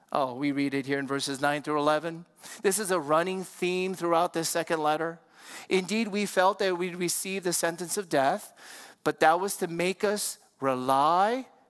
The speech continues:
not on ourselves, but on God, who raises the dead.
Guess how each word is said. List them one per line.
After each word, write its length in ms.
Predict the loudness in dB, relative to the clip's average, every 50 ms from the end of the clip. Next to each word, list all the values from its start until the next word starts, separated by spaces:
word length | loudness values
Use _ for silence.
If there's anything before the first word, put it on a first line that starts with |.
| _ _ _ -8
not 400 | -6 -2 2 4 4 4 4 2
on 120 | 2 0
ourselves, 680 | 0 0 -2 -2 0 2 4 4 4 2 0 -2 -6 -8 -2
but 160 | 0 2 2 2
on 320 | 2 2 2 2 0 -2
God, 440 | -2 -2 -2 -2 -2 -6 -8 -12 -14 _ _ _ _ _ _ _ _ _ _ _ _ -4
who 220 | 0 0 2 2
raises 480 | 2 2 2 2 2 0 -2 -4 -4 -4
the 140 | -6 -6
dead. 420 | -2 -2 -2 -2 -2 -6 -14 -18